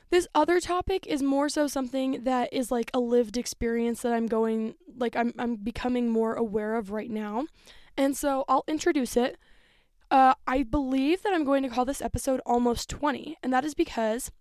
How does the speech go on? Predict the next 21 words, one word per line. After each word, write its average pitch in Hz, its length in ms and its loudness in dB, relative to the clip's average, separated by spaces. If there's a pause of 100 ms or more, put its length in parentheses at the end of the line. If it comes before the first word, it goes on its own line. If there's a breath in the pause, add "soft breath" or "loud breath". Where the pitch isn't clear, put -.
(120)
first - 260 -2
of 233 80 -4
all, 226 180 2 (720)
um, 294 240 -2
just 320 200 -2
a 508 80 -2
little 359 200 4
bit 330 140 2
about 247 260 2
me. 226 240 -4 (340 soft breath)
I 262 60 -4
don't 403 160 2
even 453 180 0
think 349 160 -4
that 311 80 0
I 285 80 0
ever 262 200 -2
said 269 160 -2
my 254 120 -2
name 233 380 -2
yesterday. 320 460 0